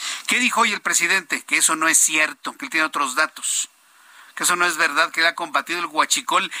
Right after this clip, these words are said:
en más de un noventa por ciento. Y onexpo dice, "No, hombre,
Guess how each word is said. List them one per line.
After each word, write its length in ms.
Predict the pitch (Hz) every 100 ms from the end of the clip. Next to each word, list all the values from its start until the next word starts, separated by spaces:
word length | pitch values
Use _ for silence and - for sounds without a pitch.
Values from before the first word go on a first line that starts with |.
| -
en 160 | 156 170
más 220 | 185 202
de 60 |
un 280 | 214 196 165
noventa 460 | 165 156 165 185 185
por 180 | 175 147
ciento. 340 | 175 165 147 -
Y 100 | 143
onexpo 460 | 156 165 - 156
dice, 240 | 151 151 160
"No, 100 | 160
hombre, 380 | 170 175 123